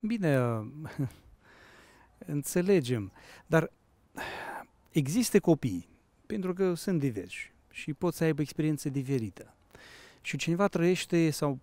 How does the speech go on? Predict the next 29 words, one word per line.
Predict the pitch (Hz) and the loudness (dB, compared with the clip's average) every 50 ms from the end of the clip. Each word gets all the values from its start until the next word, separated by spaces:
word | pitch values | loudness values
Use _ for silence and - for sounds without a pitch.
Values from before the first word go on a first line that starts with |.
| _ _ | _ _
un | - 175 165 | -8 -6 -6
copil | - - 156 135 - - 190 196 175 | -2 0 -2 0 0 0 0 0 0
care, | 160 - 165 156 151 156 151 | 0 0 -2 0 0 0 0
eu | 147 139 135 135 | 0 0 0 -2
știu, | - - - 165 160 151 147 147 | -4 -4 -2 0 0 0 0 0
are, | 147 147 147 147 147 143 139 139 135 131 127 123 120 120 113 - _ _ - - - _ | 0 0 0 0 0 0 0 0 0 -2 -2 -4 -6 -8 -10 -14 _ _ -20 -20 -20 _
nu-și | - 160 180 202 - | -4 -2 0 0 2
conti-, | - - 185 165 151 - 151 143 143 135 - - | 4 4 6 6 6 6 6 6 6 4 2 0
nu-și | - 185 190 180 - | 2 2 2 2 2
conștientizează, | - 175 151 - - 151 143 131 - 131 117 120 127 113 104 123 | 2 2 2 2 2 2 2 2 2 0 0 2 2 2 2 0
nu | 151 | 0
se | 147 151 151 | 2 2 2
dezvoltă | 135 139 117 123 120 139 147 139 123 107 - 127 135 143 143 - - - - - | 2 2 2 2 4 6 6 6 6 6 2 -2 -2 -2 -4 -6 -12 -20 -14 -6
în | - 147 147 | 0 2 2
inteligența | 143 135 147 135 127 117 147 147 135 - 139 | 2 4 2 0 0 0 0 0 0 0 -2
emoțională. | 131 123 123 123 117 - 135 123 117 113 104 98 98 107 | 0 0 -2 -2 -4 -4 -4 -2 -2 -2 -2 -4 -6 -8
Cum | - - 214 208 | -6 -6 -4 -4
am | 190 | -2
putea | - 180 165 - 190 | -2 -2 -2 -2 -2
pe | 180 - 175 | -4 -2 -2
ei | 175 175 | -2 -2
să-i | 156 - - 180 | -4 -4 -2 -2
ajutăm? | 175 165 - 185 - - 190 151 101 90 - _ _ _ _ _ - - - - - - _ | -2 -2 -4 -2 2 2 2 2 2 0 -8 _ _ _ _ _ -20 -20 -20 -20 -20 -10 _
Pentru | - 156 147 151 147 | 0 2 2 4 4
că | 139 | 2
pot | 143 - 175 170 - | 2 2 2 2 2
fi | - - 175 170 160 | 2 2 4 6 6
emoțiile | 151 147 160 156 151 147 147 160 160 - - 156 143 | 6 4 4 2 2 2 2 2 0 0 2 2 2
negative | 131 135 160 165 151 156 147 - - 139 123 113 107 127 135 | 4 4 4 4 4 2 2 2 0 0 0 0 -2 -6 -8